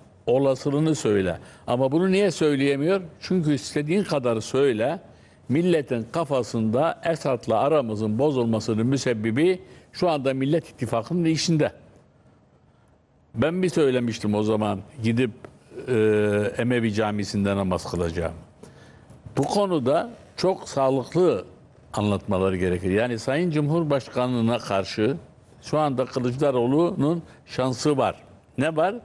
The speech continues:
Kılıçdaroğlu'nun, işte onun için referandum demesin, yüzde kırk dokuz nokta elli ikinin işinde.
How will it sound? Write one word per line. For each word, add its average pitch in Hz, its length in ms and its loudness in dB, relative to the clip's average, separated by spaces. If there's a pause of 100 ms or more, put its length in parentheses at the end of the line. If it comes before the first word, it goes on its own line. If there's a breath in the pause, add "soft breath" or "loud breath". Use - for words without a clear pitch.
(1200 loud breath)
Kılıçdaroğlu'nun, 131 1160 0 (380)
işte 120 220 -2
onun 151 120 2
için 156 340 -2
referandum 110 600 0
demesin, 95 420 -2
yüzde 131 300 2
kırk 139 300 -4
dokuz 139 320 0
nokta 139 300 0
elli 135 240 2
ikinin 143 340 0
işinde. 101 500 0